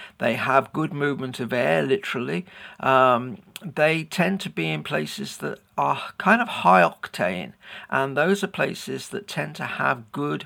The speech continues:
wind horse. Of course, it's not very easy to live in those places. You're not really gonna wanna live on the top of a craggy mountain thirteen thousand feet up,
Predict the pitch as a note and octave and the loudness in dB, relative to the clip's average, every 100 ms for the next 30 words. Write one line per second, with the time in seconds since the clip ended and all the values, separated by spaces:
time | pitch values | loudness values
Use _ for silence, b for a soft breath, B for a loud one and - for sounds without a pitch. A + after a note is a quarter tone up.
0 | - C3+ C#3 B2 G#2+ E2+ - - - - | -6 -4 -4 -8 -8 -8 -8 -14 -16 -18
1 | b b b _ A3+ A3 C3 B2 D#3 B2 | b b b _ 2 2 0 -2 -2 0
2 | C3 - D3+ C3 C3+ C3 D3 G#3+ C#3 G2 | -2 -4 -6 -6 -4 0 4 4 2 0
3 | F2+ E2+ - G2 F#2 F#2+ G2+ C3 D#3+ - | 0 -2 -4 -4 -4 -6 -6 -4 -4 -2
4 | C3+ C#3 C3 A#2+ A#2 A#2+ A#2 B2+ B2 A2+ | 0 0 -2 -2 -2 -2 -4 -2 -2 0
5 | G#2+ G#2+ B2 A#2+ G#2+ - A#2+ A#2 G#2+ A#2 | -4 -2 -2 -2 -10 0 0 0 -4 -4
6 | G#2 A2 A2 - A2 G2+ F#2 - G#2+ F#2+ | -4 -4 -8 -4 -4 -4 -8 -6 -2 -2
7 | - G2+ - G2 F3 - | -4 -10 -8 -4 0 0